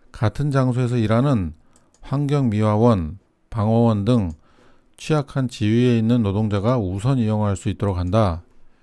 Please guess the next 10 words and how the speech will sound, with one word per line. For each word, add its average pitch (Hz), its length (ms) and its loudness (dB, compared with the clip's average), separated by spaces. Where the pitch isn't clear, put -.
이렇게 120 280 -6
해서 113 140 -2
아예 98 420 0
그 95 200 -4
명칭을 95 480 -2
집어넣어서, 104 800 0
어, 98 300 0
규정을 117 320 4
만들었어요. 95 680 0
그리고 123 520 0